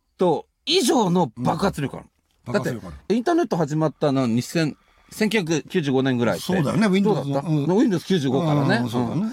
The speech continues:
Speaker 1: うん。
Speaker 2: うん。
Speaker 1: でも、インターネットって必要な人あんまいないじゃないですか。
Speaker 2: うん。
Speaker 1: 当時ね。
Speaker 2: 当時はね。
Speaker 1: だから、
Speaker 2: ピンとこなかったよね。
Speaker 1: そう、電話すりゃいいし、
Speaker 2: うん。
Speaker 1: ファックス送りゃいいし、
Speaker 2: <laughs>
Speaker 1: だからどうしても必要な人って、だ-、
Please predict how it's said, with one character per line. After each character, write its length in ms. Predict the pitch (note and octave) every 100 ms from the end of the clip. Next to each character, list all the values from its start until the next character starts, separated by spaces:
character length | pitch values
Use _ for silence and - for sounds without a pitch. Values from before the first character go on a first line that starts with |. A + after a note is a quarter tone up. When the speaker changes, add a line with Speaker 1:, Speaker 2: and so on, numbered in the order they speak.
| D4
Speaker 1:
う 60 | C3+
ん。 40 |
Speaker 2:
う 20 | G#2+
ん。 40 |
Speaker 1:
で 60 | A3
も、 160 | - - _
イ 100 | E4+
ン 40 | C4+
タ 80 |
ー 20 | F#4
ネ 60 |
ッ 80 | D#4
ト 140 | - D#3
っ 40 |
て 300 | - D#3 B2+ - G#2 E2
必 260 | D#2+ -
要 100 | E4
な 120 | D#4
人 140 | - G#3
あ 20 |
ん 60 | A3+
ま 100 | G#3
い 100 | G#3+
な 140 | D#4
い 60 | F#3+
じ 40 |
ゃ 60 | A2
な 60 |
い 20 | F#2+
で 40 |
す 60 | -
か。 80 | -
Speaker 2:
う 20 |
ん。 40 | - _ _ _ _ _ _ _ -
Speaker 1:
当 160 | G#3+
時 140 | A2+ A#2
ね。 220 | A#3 -
Speaker 2:
当 180 | D#3 D3+
時 120 | B2+
は 60 | F#2
ね。 40 |
Speaker 1:
だ 60 | G3
か 60 |
ら、 240 | E3 E3+ D#3
Speaker 2:
ピ 60 | G3+
ン 40 |
と 60 | E3+
こ 60 | F#3
な 80 |
か 40 | D3+
っ 20 |
た 80 | -
よ 40 |
ね。 80 | F3
Speaker 1:
そ 80 | A3
う、 80 | F#3+
電 200 | D4+ D#4
話 140 | D4
す 120 | C4+
り 80 | C4
ゃ 60 | B3+
い 80 | G3+
い 40 |
し、 80 | F#3+
Speaker 2:
う 40 |
ん。 20 | F#3+
Speaker 1:
フ 60 |
ァ 20 |
ッ 60 | B3
ク 80 | -
ス 100 | F#3+
送 160 | D#3
り 80 | F3+
ゃ 80 | E3
い 80 | D3
い 80 | C#3+
し、 260 | E3 C#3+
Speaker 2:
<laughs> 0 |
Speaker 1:
だ 100 | C#3+
か 80 | D3
ら 100 | D3
ど 180 | B3 D#4+
う 40 | -
し 80 |
て 80 | D#4+
も 140 | C#4+ A3+
必 160 | G3+
要 40 | F#3+
な 120 | F3
人 100 | F#3
っ 40 |
て、 80 | C#3
だ-、 120 | A#2